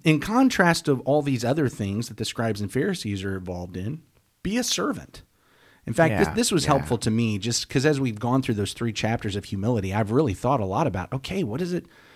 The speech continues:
Speaker 1: I mean, what is humility? How, how do I get rid of some of this arrogance and pride that I know I still have in my heart? And I, I realize that Jesus' answer here is, well, go serve.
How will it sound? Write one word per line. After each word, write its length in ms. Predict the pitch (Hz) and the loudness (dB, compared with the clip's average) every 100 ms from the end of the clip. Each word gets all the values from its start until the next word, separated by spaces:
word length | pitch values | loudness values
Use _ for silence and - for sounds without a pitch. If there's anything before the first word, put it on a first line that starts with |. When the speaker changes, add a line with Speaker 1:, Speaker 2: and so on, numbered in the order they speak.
| - - - | -20 -14 -2
Speaker 1:
I 60 | |
mean, 160 | 139 139 | 0 2
what 100 | 196 | 2
is 140 | 202 | 2
humility? 580 | - 180 143 180 175 101 95 | 0 0 2 0 0 -2 -2
How, 160 | 131 135 | -2 -2
how 140 | 143 | -2
do 100 | 185 | -2
I 60 | 175 | -2
get 160 | 151 | -2
rid 160 | 135 151 | 0 2
of 120 | 135 | 0
some 140 | - 117 | 0 0
of 40 | |
this 240 | 107 - - - - _ - | 0 -4 -8 -14 -20 _ 2
arrogance 460 | 151 156 113 90 | 4 4 2 -2
and 100 | 87 | -4
pride 360 | 90 - 196 117 | -4 -2 0 0
that 100 | 98 | 0
I 80 | 104 | 0
know 260 | 117 - | 0 2
I 60 | 131 | 0
still 200 | - 110 | -2 -2
have 180 | 135 139 | 0 0
in 80 | 113 | 0
my 140 | 101 | -2
heart? 420 | 95 165 175 123 - | -2 0 0 0 -2
And 120 | 113 | -2
I, 160 | 113 107 | -2 -2
I 40 | |
realize 380 | 113 170 147 104 | 2 2 2 0
that 120 | 104 98 | -4 -4
Jesus' 380 | 120 101 95 | -4 -2 -2
answer 340 | 104 165 - 104 | 0 0 0 0
here 260 | 98 95 | 0 2
is, 100 | 117 | 0
well, 120 | 127 123 | 0 2
go 140 | 143 | 2
serve. 420 | - 151 143 - | 2 0 -2 -6